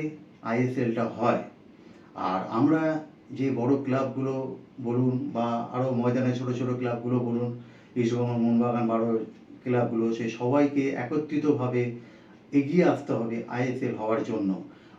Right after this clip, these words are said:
আমরা এর বিরুদ্ধে সোচ্চার হচ্ছি, কেন আইএসএল হবে না। দরকার পড়লে আমরা ইস্টবেঙ্গল,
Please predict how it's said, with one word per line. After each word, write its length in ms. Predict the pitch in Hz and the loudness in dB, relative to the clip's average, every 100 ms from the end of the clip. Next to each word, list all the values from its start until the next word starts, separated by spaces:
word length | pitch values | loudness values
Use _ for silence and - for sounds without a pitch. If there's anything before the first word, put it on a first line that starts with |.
| 104 | -4
আমরা 240 | 120 139 139 139 - 131 | 0 2 4 2 2 4
এর 100 | 123 123 | 4 2
বিরুদ্ধে 420 | 127 143 - 143 156 - - - - - - - - | 2 0 0 0 0 -4 -14 -20 -20 -20 -20 -20 -20
সোচ্চার 500 | - 170 170 - 202 165 | -4 0 0 4 4 4
হচ্ছি, 300 | 160 - - - - - | 2 -2 -6 -8 -12 -4
কেন 180 | 127 135 147 131 | 2 4 6 4
আইএসএল 380 | 135 127 135 117 | 2 0 -2 0
হবে 180 | 120 120 101 | 0 0 -2
না। 80 | 92 - - - - 123 - - | -6 -12 -20 -20 -14 -12 -8 2
দরকার 380 | 139 160 175 185 180 | 6 6 6 4 4
পড়লে 300 | 175 160 147 120 117 | 2 2 2 2 0
আমরা 260 | 139 147 147 117 - - 131 | 2 4 4 0 -4 -6 -4
ইস্টবেঙ্গল, 400 | 135 143 139 135 | 2 6 6 6